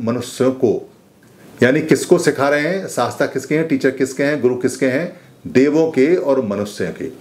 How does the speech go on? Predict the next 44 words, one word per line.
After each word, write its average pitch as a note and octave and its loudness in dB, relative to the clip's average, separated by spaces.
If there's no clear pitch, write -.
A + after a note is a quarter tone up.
देव F3+ 6
उनको F3+ 2
बोलते A2+ 2
हैं C3 -4
जो E3 4
मन B2+ 2
से E3+ -2
शुद्ध D3 -2
होते G2+ 2
हैं C#3+ 0
और B2+ 4
पांच C#3 0
सील A2 -6
का C3 2
पालन G#2 0
लगातार F#2+ -2
करते F#2 -6
रहते D#2+ -2
हैं, A2+ -2
पहले B2 4
से D#3 2
या C#3 4
उन्होंने B2 0
बीच G2+ -6
में A#2+ 0
शुरू G#2+ 0
किया, F#2+ 2
लगातार G2+ 0
कर - -4
रहे A#2+ 2
हैं, D3+ 2
और - -4
कोई C#3+ 4
वो D3 0
ऐसा A#2 4
पाप A#2 0
कर्म C3 4
नहीं G#2 -4
करते F#2 -2
हैं, A#2+ -2
उनको C#3 0
देव A#2 2
बोलते D#2 -8
हैं। - -16